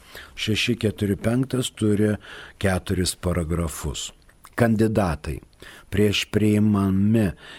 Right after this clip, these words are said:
į novicijatą privalo pateikti krikšto, sutvirtinimo ir laisvo stovio pažymas. Antrasis.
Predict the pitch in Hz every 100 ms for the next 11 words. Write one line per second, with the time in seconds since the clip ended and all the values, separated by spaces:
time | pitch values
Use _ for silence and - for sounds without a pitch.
0 | - 101 107 101 92 82 82 - 90 98
1 | 117 120 107 98 - 104 110 104 104 110
2 | 113 113 107 104 - 110 98 120 104 85
3 | - - 73 - _ _ _ - _ -
4 | 113 101 - - 107 123 127 _ _ _
5 | _ _ - - - - - 127 117 101
6 | 92 78 101 98 104 107 113 123 - -
7 | - - 98 92 87 95 117 135 135 -
8 | 113 117 117 - - 85 87 90 82 90
9 | 90 - 85 78 65 69 64 - - -
10 | _ _ _ _ _ _ _ _ _ -
11 | 95 107 104 104 104 80 - - -